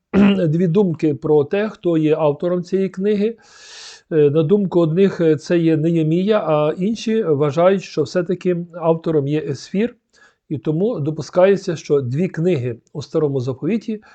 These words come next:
були написані рукою жінки. Це книга Руф і книга,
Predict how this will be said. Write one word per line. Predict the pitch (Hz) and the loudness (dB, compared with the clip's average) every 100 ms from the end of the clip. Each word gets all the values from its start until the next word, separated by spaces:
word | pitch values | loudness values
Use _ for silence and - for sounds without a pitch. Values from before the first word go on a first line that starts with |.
| _ | _
були | 151 160 170 | 0 2 2
написані | 139 - 165 180 208 208 | -2 -2 -4 -2 -2 -2
рукою | 190 139 135 156 156 | -2 -2 -2 -2 -2
жінки. | 117 143 127 123 117 - _ _ - - _ | -2 -4 -6 -10 -16 -18 _ _ -20 -20 _
Це | - 156 139 | -4 0 2
книга | 123 165 170 135 | 0 -2 0 0
Руф | 135 180 226 - _ _ _ | 2 2 0 -8 _ _ _
і | 185 196 233 | -4 -2 -2
книга, | - 147 175 180 175 | -4 -2 0 0 -2